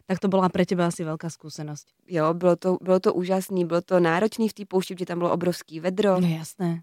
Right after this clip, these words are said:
Speaker 2: Na tom sluníčku. E, pořád nás špinila, aby jsme vypadali jako takový trampíci, co vlastně jdou tím,
Speaker 1: No jasné.
Speaker 2: e, tou zemí a hlásaj to, to, a Ježíš hlásá to svý
Speaker 1: Mhm.
Speaker 2: poslání.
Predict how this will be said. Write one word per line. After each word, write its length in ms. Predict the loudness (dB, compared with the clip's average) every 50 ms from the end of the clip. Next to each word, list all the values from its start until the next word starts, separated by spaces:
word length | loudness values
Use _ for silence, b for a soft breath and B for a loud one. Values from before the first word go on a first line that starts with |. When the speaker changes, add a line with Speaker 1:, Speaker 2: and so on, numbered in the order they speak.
| -6
Speaker 2:
Na 80 | -6 -4 -2
tom 140 | 0 0 0
sluníčku. 640 | 0 0 2 2 2 2 0 -2 -6 _ -2 -2 -2 b b b b b b b b _
E, 80 | -6 -6
pořád 340 | -4 0 2 4 4 4 4
nás 300 | 2 2 2 0 -2 -6
špinila, 520 | -8 -10 -10 -8 -4 -2 0 2 2 2 0
aby 120 | 0 -2
jsme 160 | -2 -2 0
vypadali 460 | 0 0 -2 -2 0 0 0 0 -2 -2 -4
jako 180 | -6 -8 -8 -8
takový 260 | -8 -4 -2 -4 0 2
trampíci, 480 | 2 2 2 2 0 -6 -10 -14 -16 -12
co 140 | -10 -4
vlastně 320 | -2 -2 -2 0 0 0 2
jdou 200 | 2 2 2 0 0
tím, 280 | -2 -4 -4 -4 -4 -6 _ 6
Speaker 1:
No 100 | 6 8
jasné. 360 | 8 6 4 0 0 2 4
Speaker 2:
e, 20 |
tou 140 | 6 6 6
zemí 440 | 6 6 6 6 6 4 4 4 2
a 60 | 2
hlásaj 840 | 0 0 0 0 2 2 0 0 -4 -6 -6 -6 -4 -4 -6 -6 -10 -10
to, 300 | -8 -6 -6 -6 -6 -10
to, 120 | -14 -16 -16 -16 -18 -20 _ _
a 120 | -14 -8 -2
Ježíš 420 | 0 2 2 2 0 -2 -6 -6
hlásá 580 | -6 -4 -6 -6 -6 -10 -12 -12 -10 -10 -10 -12 -10
to 80 | -2 2
svý 160 | 4 4 6
Speaker 1:
Mhm. 140 | 4 4 4
Speaker 2:
poslání. 640 | 2 0 0 0 -2 0 0 0 0 -2 -2 -4